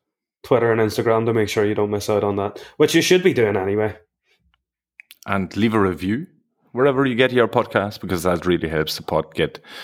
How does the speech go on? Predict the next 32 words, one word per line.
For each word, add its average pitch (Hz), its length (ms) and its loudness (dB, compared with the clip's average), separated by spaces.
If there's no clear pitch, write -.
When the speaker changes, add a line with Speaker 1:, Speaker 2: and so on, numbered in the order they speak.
Speaker 2:
get 87 140 -4
the 90 80 0
word 87 240 2
out 85 220 2
as 82 140 -6
well. 85 260 0
Uh, 82 160 -4
reaches 85 400 -6
more 98 280 4
St. 95 220 -2
Pauli 90 240 0
fans. 90 480 -4
Yeah. - 80 -6
Speaker 1:
Yeah, 143 180 4
maybe 139 440 2
just 127 240 2
leave 131 140 4
a 127 100 4
review 120 300 2
telling 113 260 2
us 110 140 -2
about 110 280 0
how 127 120 2
you 110 160 0
first 107 380 -2
got 117 160 2
involved 110 440 0
in 110 300 -2
supporting 117 400 -2
Saint 120 160 -4
Pauli, 113 260 2
because 123 320 -2